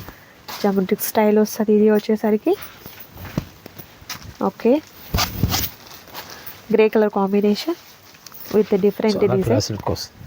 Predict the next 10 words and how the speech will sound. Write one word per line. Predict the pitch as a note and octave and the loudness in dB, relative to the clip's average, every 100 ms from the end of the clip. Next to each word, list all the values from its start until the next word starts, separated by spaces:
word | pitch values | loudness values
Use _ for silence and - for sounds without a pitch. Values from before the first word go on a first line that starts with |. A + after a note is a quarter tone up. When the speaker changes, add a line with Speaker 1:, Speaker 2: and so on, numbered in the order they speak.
| - _ - | -20 _ -6
Speaker 1:
సూపర్, | G3 - F3 - - - - - - - - - - - - - _ _ _ - - - _ _ _ _ _ _ _ _ _ _ _ - | -4 -2 -6 -6 -16 -20 -20 -6 -2 0 0 -2 -2 -4 -6 -10 _ _ _ -20 -20 -20 _ _ _ _ _ _ _ _ _ _ _ -4
మరొక | G3 G3 G3+ G3+ F#3+ - | -2 0 0 2 0 0
Speaker 2:
సాటిన్ | B2+ A2 | 0 2
Speaker 1:
డిఫరెంట్ | G#2+ G#3 | 2 2
Speaker 2:
షిఫాన్. | A#2 G#2+ | 0 0
Speaker 1:
షేడ్ | F#2+ F#3+ | 0 -2
అండి. | F3+ C#4+ - G3 | 0 -2 0 -4
ఓకే, | - F3+ F3+ | -4 -6 0
సాటిన్ | G#3+ G3+ F#3+ - | 0 0 -2 -6
షి-, | F3+ | -8